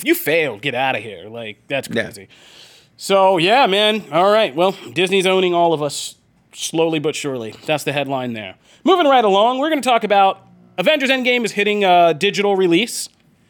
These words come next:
Speaker 1: And so we're getting, I mean, right now, producer Jim Viscardi is making us go through every word of the commentary track, and we're writing a bunch of articles. But there are a lot of interesting <laughs> things that we're learning about Endgame as we're getting to see this kind of, uh,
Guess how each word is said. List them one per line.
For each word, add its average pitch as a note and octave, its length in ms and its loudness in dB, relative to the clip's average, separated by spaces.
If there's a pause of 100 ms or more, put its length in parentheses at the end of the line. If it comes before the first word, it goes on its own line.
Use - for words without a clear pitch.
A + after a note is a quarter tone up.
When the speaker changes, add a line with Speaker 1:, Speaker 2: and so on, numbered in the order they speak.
(220)
Speaker 1:
And E3 180 -2
so F3+ 260 4
we're F#3+ 260 2
getting, F3 420 -2
I E3+ 80 2
mean, E3 260 0
right D#3+ 180 0
now, D#3+ 360 -2
producer D#3 320 -4
Jim D#3 160 -2
Viscardi D#3 380 -2
is B2+ 120 -6
making D3 280 -4
us C#3 100 -4
go C#3+ 120 -4
through C#3+ 160 -6
every C#3+ 160 -4
word C#3 240 -4
of B2+ 60 -6
the B2+ 80 -10
commentary B2+ 560 -4
track, C3+ 480 -6
and C3+ 320 -10
we're C3 60 -10
writing C3 240 -6
a - 20 -10
bunch B2+ 160 -8
of - 100 -14
articles. C#3 320 -6
But D#3 80 -10
there A#3+ 120 0
are A3+ 120 4
a G#3 60 0
lot F#3+ 180 2
of - 60 -4
interesting E3 440 -4
<laughs> F3 120 -6
things C#3+ 320 -4 (320)
that D3+ 140 0
we're D#3 80 -2
learning D#3+ 340 0
about C#3 240 -2
Endgame C#3 520 -6
as B2+ 180 -8
we're C3 100 -12
getting C3 280 -8
to C3 120 -12
see C#3+ 520 -4 (440)
this C3 200 -6
kind C3+ 280 -4
of, B2 160 -6
uh, B2 340 -4